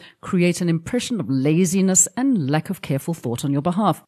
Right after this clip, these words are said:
Common cliches to look out for and avoid include, "Only time will tell," "As old as the hills," "A diamond in the rough," "What goes around comes around," "At the end of the day."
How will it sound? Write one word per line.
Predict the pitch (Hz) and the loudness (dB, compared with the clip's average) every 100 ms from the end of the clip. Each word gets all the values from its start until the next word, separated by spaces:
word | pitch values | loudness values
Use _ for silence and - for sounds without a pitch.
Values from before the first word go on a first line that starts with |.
| _ _ _ - | _ _ _ -4
Common | 311 214 | -2 0
cliches | 196 185 196 165 151 | 0 0 2 2 2
to | - | 0
look | 151 170 | -2 0
out | 156 151 | 0 -2
for | - 135 135 | -2 -2 0
and | 147 135 | 0 0
avoid | 131 139 254 175 156 | -2 2 4 6 4
include, | - 170 - 220 143 120 - _ _ _ - | 2 -2 2 4 4 2 -6 _ _ _ 0
"Only | 127 147 165 | 2 4 2
time | 156 - 143 196 | 0 -2 0 2
will | 196 190 | 0 0
tell," | - 202 156 78 - _ _ _ _ _ _ | 0 0 -2 -4 -12 _ _ _ _ _ _
"As | - 160 | 0 4
old | 269 302 302 302 269 | 6 6 6 6 4
as | 254 | 0
the | 240 | 4
hills," | 196 123 - - - _ _ _ _ _ _ | 4 2 -2 -6 -8 _ _ _ _ _ _
"A | 233 | -2
diamond | 165 - 170 285 160 131 | 0 2 4 6 6 4
in | 156 | 4
the | 165 | 2
rough," | 226 247 - - - _ _ _ _ _ - | 4 2 0 -6 -20 _ _ _ _ _ 0
"What | 277 - 165 | 0 0 -2
goes | 226 330 330 | 2 4 4
around | 269 220 240 233 | 2 4 4 2
comes | - 247 240 | 4 4 6
around," | 185 127 98 98 - _ _ _ _ _ _ - | 4 2 2 -4 -12 _ _ _ _ _ _ -2
"At | 131 123 - | -2 -2 -6
the | 113 104 - | -4 -2 0
end | 190 226 233 233 220 | 2 4 4 4 2
of | 190 190 | 2 2
the | |
day." | 214 208 151 113 101 104 | 2 4 2 0 -4 -8